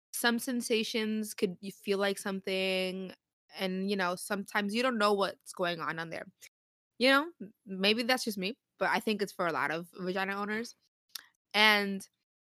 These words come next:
I remember this story about,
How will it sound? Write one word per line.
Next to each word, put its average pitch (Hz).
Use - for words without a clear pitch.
I 208
remember 220
this 226
story 196
about, 165